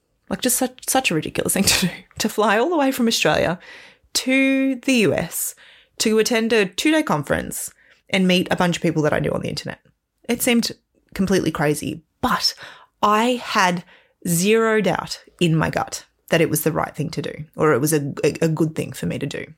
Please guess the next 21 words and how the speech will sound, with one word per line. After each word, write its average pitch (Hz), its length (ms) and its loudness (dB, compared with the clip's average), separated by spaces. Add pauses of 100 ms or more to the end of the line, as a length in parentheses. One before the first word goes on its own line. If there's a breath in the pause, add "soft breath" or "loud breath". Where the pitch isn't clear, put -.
(1040)
And 226 100 2
I've 180 140 2
recorded 190 360 0
a 170 180 0 (180)
podcast - 680 -2
specifically 170 540 0
about 160 240 0
that, - 180 -2
so 175 100 -2
I 165 40 4
won't 180 180 2
go 175 180 2 (300 loud breath)
into 165 200 -2
too 269 140 0
much 202 200 2
detail 151 400 0
about 160 300 0
that - 180 2
part 247 240 0
of 214 80 -4
things, - 300 -4